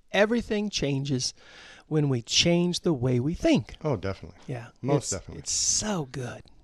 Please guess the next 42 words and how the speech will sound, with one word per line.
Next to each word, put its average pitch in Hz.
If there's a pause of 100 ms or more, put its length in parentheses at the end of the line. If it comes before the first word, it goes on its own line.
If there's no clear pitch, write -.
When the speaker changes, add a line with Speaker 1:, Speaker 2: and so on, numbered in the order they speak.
(160)
Speaker 2:
A-, 95
and 113
I 110
didn't 113
do 123
it 92 (840)
to 147
make 104
money. 80 (120)
Speaker 1:
Yeah. 143
Speaker 2:
That 107
was 107
the 98
whole 98
thing 92
is, 82
is 87 (100)
I, -
I 101
really 117
did 104
feel 98
called 101
to 92
write 101
the 110
book. 98
I 87
felt -
called 104
to 98
open 95
my 92
mouth 101
that 101
day 98 (140)
Speaker 1:
Sure. 147
Speaker 2:
in 101
our 90
group. 104
Speaker 1:
<laughs> 139
Yeah. 147